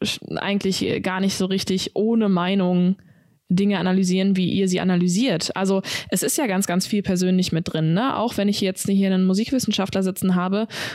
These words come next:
oder, ne, auch jetzt, äh, letzte Folge Medienwissenschaft oder wie auch immer,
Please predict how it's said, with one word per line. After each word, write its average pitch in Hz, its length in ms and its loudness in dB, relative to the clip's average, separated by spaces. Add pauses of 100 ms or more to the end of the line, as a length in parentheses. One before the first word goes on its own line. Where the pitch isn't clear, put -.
(100)
oder, 196 500 -2
ne, 226 380 -2 (100)
auch 196 360 -4 (140)
jetzt, 190 300 -2
äh, - 180 -2
letzte 196 280 -2
Folge 196 260 0
Medienwissenschaft 208 840 0
oder 196 220 -2
wie 196 120 0
auch - 120 -4
immer, 233 240 -2